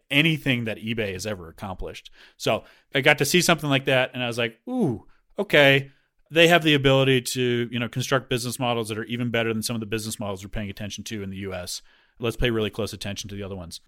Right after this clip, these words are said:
In general, 'cause there's,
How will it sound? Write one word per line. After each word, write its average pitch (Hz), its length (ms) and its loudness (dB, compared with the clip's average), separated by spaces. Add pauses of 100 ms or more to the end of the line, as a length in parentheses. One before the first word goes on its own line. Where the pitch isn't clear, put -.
(1800)
In 165 180 -2
general, 143 600 4 (400)
'cause 127 420 -2
there's, 123 580 -6